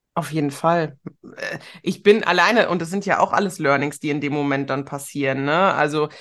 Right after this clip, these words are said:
nach dieser ganzen Geschichte da bei meinem Betrug, wo ich jetzt von erzählt habe, so bin ich ja danach, weil ich viel reflektierter durch die Gegend gegangen bin, weil ich wirklich auch geguckt habe, oh,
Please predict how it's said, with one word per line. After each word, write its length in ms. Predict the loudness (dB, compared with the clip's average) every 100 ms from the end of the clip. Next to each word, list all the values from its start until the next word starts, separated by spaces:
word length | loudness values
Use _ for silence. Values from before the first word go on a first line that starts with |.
| -20 -6
nach 240 | 4 4 4
dieser 520 | 2 6 6 2 -8 0
ganzen 360 | 0 0 -4 -6
Geschichte 520 | -4 -4 -4 -4 4
da 160 | 4
bei 140 | 6 4
meinem 340 | 4 2 -2
Betrug, 320 | -6 -10 -8
wo 80 | -6
ich 80 | -6
jetzt 160 | -6 -6
von 160 | -2
erzählt 340 | -2 -2 -6 0
habe, 240 | 0 2
so 140 | -4
bin 160 | -4 -4
ich 100 | -2
ja 120 | 0
danach, 520 | 2 4 6 6 4
weil 140 | 0 -6
ich 100 | -6
viel 160 | -2
reflektierter 720 | 0 0 -2 -8 -2 -4 -2 -6
durch 160 | -6
die 140 | -10 -6
Gegend 280 | -4 -4
gegangen 380 | -6 -2 0 2
bin, 160 | 0 2
weil 100 | 0
ich 120 | 0
wirklich 320 | -4 -4 -8
auch 100 | -8
geguckt 320 | -8 -8 -4
habe, 180 | -2 -2
oh, 140 | -4